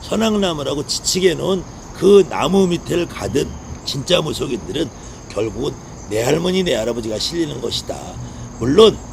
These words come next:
제가 저 하늘의 천신을 절대 부정하지 않아요. 저 역시도 하늘의 천신의 기운이, 에, 느껴지는 것을 많이 경험을 했어요. 그런데 제가 많은 무속인들에게 물어보면은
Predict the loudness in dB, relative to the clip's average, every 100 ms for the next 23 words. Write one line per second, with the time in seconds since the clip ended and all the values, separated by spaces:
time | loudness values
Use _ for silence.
0 | -12 -2 0 4 4 4 0 -10 -16 -14
1 | -6 -2 0 0 6 6 6 2 -2 0
2 | -2 -2 -8 -16 -12 0 0 4 4 4
3 | 2 2 2 -2 -2 -4 -8 -12 -14 -14
4 | -14 0 4 6 4 4 4 4 -4 -14
5 | -10 -2 2 8 8 8 2 0 0 2
6 | 2 0 0 2 2 2 0 -2 -12 -16
7 | -14 -6 -4 -2 -2 -4 4 4 4 2
8 | 0 0 0 -2 -4 0 0 0 -2 -2
9 | -4 -4 -4 -6 -8 -2 -2 2 2 0
10 | -6 -14 -12 -2 2 2 2 0 2 2
11 | 4 2 4 2 2 0 -2 -2 0 2
12 | 2 0 -2 -2